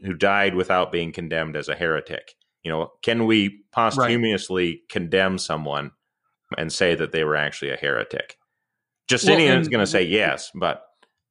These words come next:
Speaker 1: go ahead.
Speaker 2: Right, because Justinian gets it. But yeah, he was wrong, and, and being dead doesn't make you right. And we have a big problem with this, even, even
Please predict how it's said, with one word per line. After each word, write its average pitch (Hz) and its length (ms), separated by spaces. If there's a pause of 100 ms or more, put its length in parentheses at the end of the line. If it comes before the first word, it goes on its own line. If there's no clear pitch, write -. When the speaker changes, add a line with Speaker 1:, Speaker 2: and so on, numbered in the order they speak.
Speaker 1:
go 98 120
ahead. 82 220 (220)
Speaker 2:
Right, 160 480
because 135 280
Justinian 131 500
gets 127 240
it. - 180
But 127 300 (1040)
yeah, 151 220
he 156 80
was 143 160
wrong, 131 460
and, 135 160
and 135 180
being 143 240
dead 143 260
doesn't 131 280
make 131 200
you 123 80
right. 123 360
And 135 120
we 208 100
have 240 140
a 135 60
big 143 360
problem 139 360
with 110 140
this, - 320 (300)
even, 147 480
even 135 480